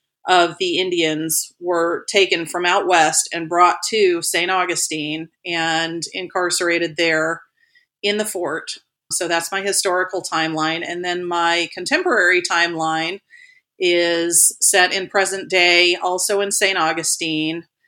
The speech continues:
and it will deal with some of the artwork that was drawn in the eighteen seventies. So that's the, the tie-in between the two timelines, is the artwork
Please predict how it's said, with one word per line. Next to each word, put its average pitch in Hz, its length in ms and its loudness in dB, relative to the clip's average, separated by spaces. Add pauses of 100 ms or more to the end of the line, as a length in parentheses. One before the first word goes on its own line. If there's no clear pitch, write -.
(380)
and 170 720 2
it 196 200 2
will 196 160 2
deal 214 380 2
with 180 340 2 (300)
some 214 260 2
of 202 120 -4
the 202 180 0
artwork 196 500 2 (100)
that 170 160 2
was 180 180 -2
drawn 190 600 2
in 202 160 0
the 175 160 -4
eighteen 170 360 -2
seventies. - 840 -4 (180)
So 170 260 0
that's 175 340 2
the, 170 280 -2 (100)
the 185 80 -2
tie-in 165 640 2
between 175 400 -6
the 165 80 -4
two 170 540 2 (200)
timelines, - 760 -4 (760)
is 165 200 -8
the 175 100 2
artwork 160 480 0